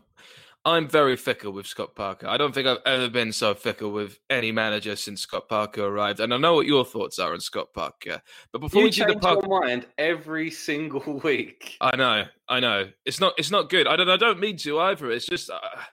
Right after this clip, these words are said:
Speaker 1: sometimes I wish we were just constantly shit and being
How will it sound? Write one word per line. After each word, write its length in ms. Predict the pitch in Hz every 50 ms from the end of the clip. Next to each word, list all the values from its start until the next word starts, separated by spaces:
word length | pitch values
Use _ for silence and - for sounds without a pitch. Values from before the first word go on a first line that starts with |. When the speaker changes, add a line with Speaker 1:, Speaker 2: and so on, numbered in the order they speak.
| _ _ - - - - _ -
Speaker 1:
sometimes 600 | - - 233 247 220 - 226 220 208 190 - -
I 100 | - 147
wish 400 | 139 139 185 180 147 - - - 143
we 100 | 156 156
were 100 | 147 147
just 220 | 139 147 143 -
constantly 580 | - - 160 156 147 - 165 156 - - 135 131
shit 340 | - - 143 147 - - _
and 220 | - 107 123 120 -
being 260 | 131 127 127 127 120